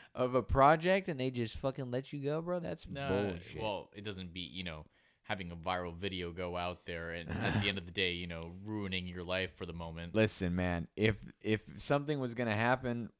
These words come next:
Speaker 1: for me to lose that job, it had to be something extraordinary because
Speaker 2: Go big or go home, my friend.
Speaker 1: that's, I guess, w-, that's
Speaker 2: I
Speaker 1: what
Speaker 2: mean,
Speaker 1: it is.
Speaker 2: you didn't really want it to, but, you know, go big or go home.
Speaker 1: L-, it's so many weird things have happened in life. I've just learned to accept them and understand that, hey, uh,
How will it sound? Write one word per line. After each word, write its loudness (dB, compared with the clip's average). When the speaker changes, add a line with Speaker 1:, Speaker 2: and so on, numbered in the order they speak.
Speaker 1:
for -4
me 4
to 0
lose 4
that 4
job, 8
it 6
had 4
to 0
be 0
something 0
extraordinary 2
because 0
Speaker 2:
Go -2
big -4
or -4
go -2
home, -4
my -6
friend. -12
Speaker 1:
that's, -4
I -4
guess, 0
w-, -8
that's -2
Speaker 2:
I 2
Speaker 1:
what 2
Speaker 2:
mean, 2
Speaker 1:
it 0
is. -2
Speaker 2:
you -2
didn't -4
really -6
want -4
it -12
to, -12
but, -12
you -12
know, -12
go 6
big 8
or 8
go 4
home. -4
Speaker 1:
L-, -10
it's -2
so 4
many 0
weird 2
things -2
have -6
happened 0
in -6
life. 2
I've 6
just -6
learned 2
to 0
accept 0
them 0
and 0
understand 0
that, 0
hey, 2
uh, -4